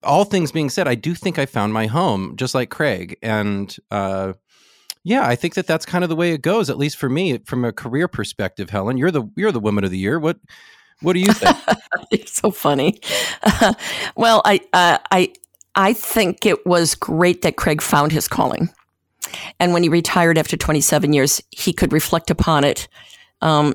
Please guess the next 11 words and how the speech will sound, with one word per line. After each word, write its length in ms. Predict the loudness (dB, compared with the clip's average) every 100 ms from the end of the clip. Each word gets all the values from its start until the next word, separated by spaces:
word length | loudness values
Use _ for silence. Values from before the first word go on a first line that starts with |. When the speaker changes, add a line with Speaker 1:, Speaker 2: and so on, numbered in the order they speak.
| 0
Speaker 2:
not 140 | -2
just 160 | 0 0
positively, 600 | 0 2 0 0 2 2
but 160 | 2 2
with 260 | 0 -2
great, 480 | -2 2 2 0 -6 -8 -20 -20 -2
um, 200 | 0 2
pride. 460 | 2 2 2 0 -4 _ _ -20 -6 0
Um, 300 | 2 2 0 0
and, 520 | 2 4 4 2 0 2
um, 280 | 2 2